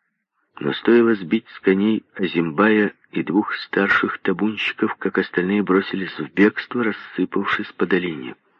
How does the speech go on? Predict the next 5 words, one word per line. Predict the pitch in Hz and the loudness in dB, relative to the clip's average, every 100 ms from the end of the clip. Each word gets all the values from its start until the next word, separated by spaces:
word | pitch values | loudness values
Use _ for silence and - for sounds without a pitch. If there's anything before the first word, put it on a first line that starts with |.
| _ _ _ _ _ _ _ _ - | _ _ _ _ _ _ _ _ -12
Абылгазы | 65 80 82 92 85 101 | -2 0 2 2 2 0
приказал | 104 104 95 98 107 | 0 0 2 2 0
своим | - 101 98 | -2 -2 0
джигитам | 90 82 101 104 | 0 0 -2 -2
пересесть | 101 90 87 - 107 - - | -2 -2 -2 0 0 -2 -12